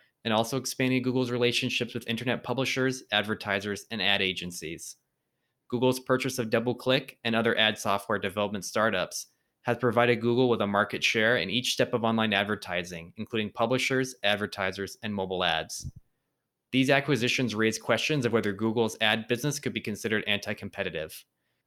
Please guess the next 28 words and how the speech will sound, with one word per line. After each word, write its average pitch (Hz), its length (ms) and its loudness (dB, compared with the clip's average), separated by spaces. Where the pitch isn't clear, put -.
William 165 240 4
Kovacic, 143 600 0
a 107 80 -4
former 143 340 0
member 127 340 2
of 98 80 0
the 104 80 -2
Federal 113 340 0
Trade 113 300 -2
Commission 98 460 -4
who 107 120 -6
approved 110 320 -4
the 107 60 -2
DoubleClick 107 560 -4
deal, 104 480 0
said, 98 420 0
quote, 104 400 2
"If 113 120 0
I 117 100 6
knew 131 140 4
in 143 100 2
two 143 160 -4
thousand 135 380 2
seven 135 340 2
what 123 100 4
I 107 60 2
know 107 180 0
now, 117 380 0